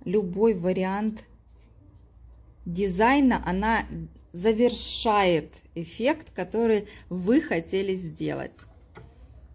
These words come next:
Так бы было бы не очень интересно, да? При помощи паутиночки смотрите, как интересно получается. Так, что еще? Давайте сюда сделаем что-нибудь интересненькое.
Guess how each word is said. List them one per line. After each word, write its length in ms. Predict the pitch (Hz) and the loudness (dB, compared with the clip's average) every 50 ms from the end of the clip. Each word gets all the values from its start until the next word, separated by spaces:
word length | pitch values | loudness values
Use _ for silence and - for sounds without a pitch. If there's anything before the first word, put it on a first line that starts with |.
| - - - - - - - - - - - - - - - - - - - | -20 -20 -20 -20 -20 -20 -20 -20 -20 -20 -20 -20 -20 -20 -20 -20 -20 -10 -2
Так 160 | - 330 370 285 | 0 2 2 2
бы 80 | 247 | 2
было 340 | 185 170 190 240 254 240 214 | 2 2 4 4 4 4 4
бы 120 | 175 185 | 2 0
не 140 | 185 196 190 | -2 -2 -2
очень 440 | 180 170 160 160 - - 156 151 151 | -2 -2 -4 -4 -6 -8 -6 -6 -6
интересно, 520 | 151 147 - 147 - 151 156 - 156 156 | -6 -6 -6 -6 -6 -8 -8 -8 -8 -4
да? 180 | 160 208 262 302 | 0 2 2 2
При 160 | 302 - 202 | 2 0 -4
помощи 480 | 190 - 226 233 220 208 202 - - - | -4 -2 -2 -2 -2 -2 -4 -6 -10 -10
паутиночки 640 | - - 196 196 196 - 285 294 262 226 - - - | -10 -10 -10 -10 -8 -4 -2 -2 -2 -2 -4 -8 -10
смотрите, 540 | - - 196 185 175 208 226 226 - 180 | -8 -6 -6 -4 -2 -2 -4 -4 -6 -10
как 260 | - - 190 190 - 185 | -10 -10 -10 -8 -8 -6
интересно 580 | 170 160 - 165 165 185 190 190 - 175 160 160 - | -8 -6 -6 -6 -6 -6 -8 -8 -8 -10 -10 -8 -8
получается. 1000 | 175 180 180 180 175 175 - - 165 156 151 143 139 - - - - - - - - - - - - - - - - - - - - | -8 -6 -6 -6 -8 -10 -12 -10 -10 -8 -8 -8 -10 -12 -14 -16 -16 -16 -16 -16 -16 -20 -20 -20 -20 -20 -20 -20 -20 -20 -20 -14 -10
Так, 200 | 190 175 160 - - _ | -8 -8 -8 -10 -14 _
что 320 | - - - - - 233 233 | -16 -16 -14 -8 -4 -2 -2
еще? 320 | 226 220 - - - 180 | -2 -2 -4 -6 -6 -4
Давайте 400 | 160 175 190 208 254 247 247 - | -4 -4 -2 -2 -2 -4 -4 -8
сюда 380 | - - - 190 190 226 240 226 | -14 -16 -12 -6 -4 -4 -4 -4
сделаем 540 | 196 180 170 180 202 214 208 190 185 175 175 | -4 -6 -6 -6 -6 -6 -4 -4 -4 -6 -6
что-нибудь 680 | - - - - 196 196 190 185 175 175 170 175 - - | -8 -10 -12 -10 -8 -6 -4 -4 -4 -6 -8 -10 -10 -8
интересненькое. 1400 | 190 190 180 175 180 - 180 165 156 143 139 139 - - 175 185 214 233 233 240 - 254 254 247 254 254 262 | -6 -6 -6 -6 -6 -6 -6 -6 -6 -6 -8 -10 -10 -8 -8 -6 -4 -4 -6 -6 -6 -6 -4 -2 -2 -2 -2